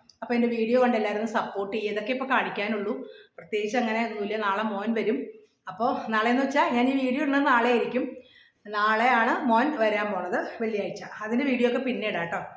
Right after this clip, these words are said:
അപ്പൊ നിങ്ങളെല്ലാവരും എന്നെ സപ്പോർട്ട് ചെയ്യണം ട്ടോ. കാരണം വീഡിയോ ഇട്ടില്ലെങ്കിൽ ഒന്നും നടക്കില്ല. പണികളൊക്കെ കാരണം വീഡിയോ ഇടാനും പറ്റണില്ല. അപ്പൊ നിങ്ങളുടെ എല്ലാവരുടെയും സപ്പോർട്ട് പ്രതീക്ഷിച്ചുകൊണ്ട് ഞാൻ, ആ, വീഡിയോ ഇടുകയാണ്. നിങ്ങൾ കാണുമെന്ന് വി-, വിചാരിക്കണം. പിന്നെന്താ പറയാ, പിന്നെ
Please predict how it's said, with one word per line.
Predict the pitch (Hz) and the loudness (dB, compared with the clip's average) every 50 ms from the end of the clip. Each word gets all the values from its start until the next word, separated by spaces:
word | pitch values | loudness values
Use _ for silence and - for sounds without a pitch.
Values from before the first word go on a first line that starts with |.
| - - - | -20 -20 -20
അപ്പൊ | _ _ - 214 | _ _ -8 -6
നിങ്ങളെല്ലാവരും | 220 214 220 226 214 202 214 220 233 | -2 0 0 2 2 2 0 0 2
എന്നെ | 240 247 240 | 2 0 2
സപ്പോർട്ട് | 285 247 - - 202 196 - | 0 0 -2 -2 -4 -4 -2
ചെയ്യണം | 240 240 208 196 - | -2 -2 -4 -4 -6
ട്ടോ. | 208 196 | -6 -4
കാരണം | 196 190 185 185 196 214 208 | -4 -4 -4 -4 -6 -8 -8
വീഡിയോ | 214 202 202 202 208 220 240 254 247 | -6 -6 -6 -6 -4 -2 -2 -2 -2
ഇട്ടില്ലെങ്കിൽ | 240 - 247 240 226 220 226 247 254 | -4 -6 -8 -8 -4 -2 0 0 0
ഒന്നും | 226 202 208 233 240 | -2 -2 -2 -2 0
നടക്കില്ല. | 247 233 208 202 - - 226 214 214 247 - - - - - - - _ _ - | 0 0 -2 -4 -6 -6 -4 -4 -4 -4 -4 -6 -12 -16 -20 -20 -20 _ _ -6
പണികളൊക്കെ | 214 208 214 208 220 226 226 240 | -4 -4 -2 -2 -2 -2 -2 -2
കാരണം | 233 240 226 220 233 233 | 0 0 0 0 0 -2
വീഡിയോ | 220 220 208 214 226 | -2 -2 -2 -2 -2
ഇടാനും | 214 202 202 220 226 | -2 -2 -2 -2 -2
പറ്റണില്ല. | 220 220 220 208 185 180 175 175 175 | -2 -2 -4 -6 -8 -8 -10 -12 -12
അപ്പൊ | - - 202 | -14 -16 -16
നിങ്ങളുടെ | 196 185 185 190 214 | -14 -12 -8 -6 -6
എല്ലാവരുടെയും | 208 214 196 190 196 226 220 | -4 -4 -4 -4 -6 -6 -6
സപ്പോർട്ട് | 214 208 214 - 190 185 220 | -6 -8 -8 -8 -8 -6 -6
പ്രതീക്ഷിച്ചുകൊണ്ട് | 214 190 175 185 190 - - - 202 196 196 202 254 349 - - - - - - _ _ _ _ _ _ _ _ _ - | -8 -8 -8 -10 -10 -10 -12 -10 -8 -8 -4 -4 -4 -4 -6 -8 -12 -16 -20 -20 _ _ _ _ _ _ _ _ _ -6
ഞാൻ, | 226 220 220 233 226 226 208 | -4 -4 -2 -4 -6 -6 -8
ആ, | 214 208 208 202 202 202 202 202 - - 202 196 | -8 -8 -6 -6 -6 -6 -8 -10 -12 -12 -12 -8
വീഡിയോ | 190 202 208 214 240 254 | -6 -4 -2 0 2 2
ഇടുകയാണ്. | 247 - 226 240 220 214 233 247 | 4 4 4 4 2 2 2 0
നിങ്ങൾ | 226 202 202 208 | -2 -2 -4 -2
കാണുമെന്ന് | 226 208 202 202 202 208 226 226 | -2 0 0 0 -2 -2 -4 -4
വി-, | 214 - - 220 | -4 -6 -8 -8
വിചാരിക്കണം. | 185 175 196 185 180 - - 202 247 311 - - - - - _ _ _ _ - _ - | -8 -6 -6 -6 -6 -6 -6 -6 -6 -6 -6 -8 -12 -18 -20 _ _ _ _ -20 _ -4
പിന്നെന്താ | 220 214 226 226 220 220 214 | -4 -2 0 0 0 0 0
പറയാ, | 208 202 202 202 202 208 - - - | -2 -2 -2 -2 -2 -4 -6 -8 -8
പിന്നെ | - 214 214 214 226 233 | -8 -6 -4 -2 0 0